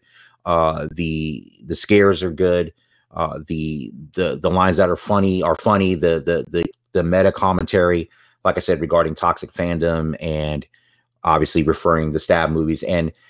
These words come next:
and what the movie does really, really well, which is why I think the critics have really, have really embraced the movie and it's gotten really good reviews, is that it is a great homage to the original,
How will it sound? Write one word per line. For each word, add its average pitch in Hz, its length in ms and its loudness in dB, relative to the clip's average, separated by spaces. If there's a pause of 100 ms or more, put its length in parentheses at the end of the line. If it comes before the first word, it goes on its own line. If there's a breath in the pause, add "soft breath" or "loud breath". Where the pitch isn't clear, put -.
(220 soft breath)
and 90 400 2
what 104 180 4
the 101 80 2
movie 123 240 6
does 107 240 4
really, 98 320 4
really 92 240 2
well, 87 220 6
which 87 140 0
is 85 60 -2
why 87 120 2
I 87 40 0
think 92 180 -8
the 85 60 -6
critics 90 360 -2
have 78 140 -2
really, 80 380 -2 (140)
have 76 300 -6
really 85 240 2
embraced 80 380 0
the 90 80 0
movie 87 200 0
and 80 100 0
it's 78 120 -6
gotten 78 240 -2
really 80 240 0
good 76 120 -2
reviews, 78 640 -2 (680 soft breath)
is 90 280 4
that 87 200 4
it 95 100 4
is 107 220 6
a 95 140 6
great 92 360 2
homage 87 600 0
to 87 160 -6
the 78 120 -4
original, 80 600 -4